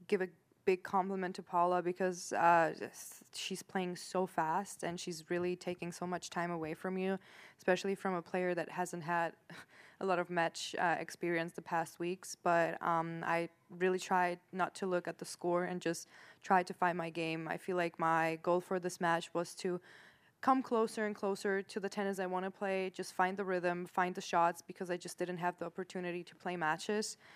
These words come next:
And, um, yeah, the longer the match went on, the better I started feeling, the better I started playing. And honestly, <laughs> even in the second set, I didn't really think about winning the match. I just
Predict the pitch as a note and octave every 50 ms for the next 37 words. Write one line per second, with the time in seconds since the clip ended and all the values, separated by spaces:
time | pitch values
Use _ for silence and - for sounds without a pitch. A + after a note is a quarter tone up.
0 | - - - - - F#3 F3+ F3 F3 F3 F3 E3 - - - E3+ E3+ E3+ F3 F3+
1 | F#3 F#3+ G3 F3+ F3+ F3+ F3 F3 F3 F#3 F#3 F#3 E3+ F3 F3 D#3+ D#3+ - - F#3
2 | F3 E3 E3 D#3+ D#3+ E3+ E3+ F3+ E3+ D#3+ E3+ D#3+ E3+ E3 E3 F3 - - F3+ F3
3 | E3 E3 - - F3 E3+ F3 F#3 G3 F#3 F3 E3+ E3+ E3 E3 E3+ E3 - E3+ E3
4 | D#3+ - - - E3+ E3 E3 E3+ F#3+ G#3 G3+ - F3 E3+ F3 E3+ - _ - -
5 | - - - - - E3 F3 F#3+ F#3+ - - G#3 G#3+ G#3 G#3 G#3+ F#3 F3+ F3+ -
6 | - - - F#3 F#3+ F3+ G3 F#3+ F#3+ F#3 F#3 - _ _ _ - - - F3+ F3+
7 | G3 F#3+ F#3+ - F#3+ F3+ F3+ F3+ - F#3 F3+ F3 F3+ F3 F3 F3+ F3+ F3+ F3+ F3
8 | F3 - - F#3 F3+ F3+ F#3+ F3 F3 E3 D#3 - - F3 F3 F3+ F3+ F#3 F3+ F#3
9 | F3+ F3 F3+ - F#3+ F#3 E3+ E3+ E3+ F3+ - -